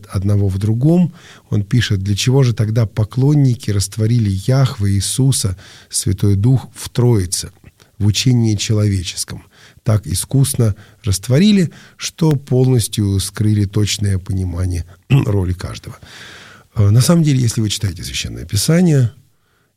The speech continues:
и вы читаете, в частности, про Троицу тоже,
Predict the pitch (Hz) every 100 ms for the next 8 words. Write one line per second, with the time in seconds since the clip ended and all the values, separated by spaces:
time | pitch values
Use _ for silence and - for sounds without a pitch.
0 | - 139 127 135 147 - 135 - 160 156
1 | 143 131 117 - - 117 101 95 82 -
2 | - 85 85 73 - 76 58 - - -
3 | 135 143 165